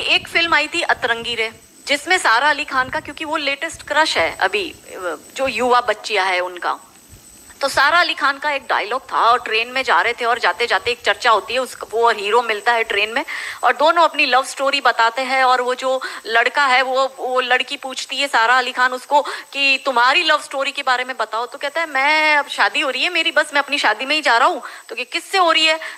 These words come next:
तो बोले, "मेरे समाज की लड़की है, मेरे गाँव की लड़की, हम साथ में ही पढ़ते थे।" तो बोले, "ले ये और कोई love story है?"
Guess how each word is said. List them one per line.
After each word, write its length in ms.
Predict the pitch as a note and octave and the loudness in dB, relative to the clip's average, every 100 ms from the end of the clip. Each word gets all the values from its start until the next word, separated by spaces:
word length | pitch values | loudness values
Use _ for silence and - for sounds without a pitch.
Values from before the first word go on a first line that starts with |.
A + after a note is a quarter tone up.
| - | -6
तो 60 | |
बोले, 160 | A#3+ B3+ | -2 0
"मेरे 240 | A#3 C4+ D4 | 0 0 0
समाज 360 | C#4 C#4 C#4 | 2 2 2
की 100 | D4 | 0
लड़की 320 | C#4 C4 C4+ | 2 0 0
है, 60 | C#4 | 0
मेरे 220 | B3+ B3 | 2 2
गाँव 260 | A3 G#3+ C4 | 4 2 2
की 120 | D4+ | -2
लड़की, 340 | C4 B3+ C4+ C#4 | 0 0 -2 -4
हम 120 | B3 | -2
साथ 300 | A#3+ G3 C4+ | 0 -2 -2
में 60 | C4+ | -4
ही 60 | |
पढ़ते 360 | C#4 A#3 A#3+ D#4 | 2 2 2 -4
थे।" 120 | D4 | -2
तो 80 | A#3+ | -4
बोले, 200 | A3 G#3+ | -4 -4
"ले 140 | G3+ C#4 | -2 -2
ये 260 | D#4 A#3+ | -2 2
और 140 | A#3 A3+ | 2 2
कोई 160 | B3 | 0
love 180 | F#3+ A3 | 2 0
story 360 | - G4+ G#4+ E4+ | 2 4 4 4
है?" 180 | G3 | 0